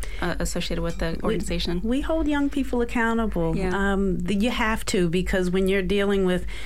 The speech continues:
Speaker 2: two hundred kids, if
Speaker 1: Yeah.
Speaker 2: we have one that is, um, creating an issue, we certainly speak with the kid and the parents, and,
Speaker 1: Mm-hmm.
Speaker 2: uh, we fix that situation so that it's, um, it works for everyone.
Speaker 1: Yeah, and it's definitely,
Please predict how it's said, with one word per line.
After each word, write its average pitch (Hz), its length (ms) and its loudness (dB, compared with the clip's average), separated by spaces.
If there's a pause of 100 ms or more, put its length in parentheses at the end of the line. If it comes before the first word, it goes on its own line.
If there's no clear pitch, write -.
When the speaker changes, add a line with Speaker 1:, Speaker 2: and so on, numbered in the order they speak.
(180)
Speaker 2:
two 226 220 0
hundred 190 420 2
kids, 190 500 0
if 175 100 0
Speaker 1:
Yeah. 214 60 -4
Speaker 2:
we 180 140 2
have 175 240 2
one 180 380 2
that 165 260 0
is, 160 320 0
um, 165 260 0 (280)
creating 180 440 2
an 175 120 2
issue, 180 400 0
we 190 120 2
certainly 160 540 0
speak - 500 -2
with 185 360 0
the 190 180 -2
kid 185 320 0
and 202 100 0
the 190 60 0
parents, 190 640 0
and, 185 240 2
Speaker 1:
Mm-hmm. 185 320 0
Speaker 2:
uh, - 40 -4 (280)
we 190 300 2
fix 180 340 -2
that 175 220 0
situation 175 880 0
so 175 320 0
that 170 240 0
it's, 165 240 -2
um, 165 500 0
it 190 140 0
works 175 240 0
for 151 100 0
everyone. 151 440 -2 (140)
Speaker 1:
Yeah, 202 420 -2 (100)
and 214 160 0
it's 220 160 -4
definitely, 233 580 0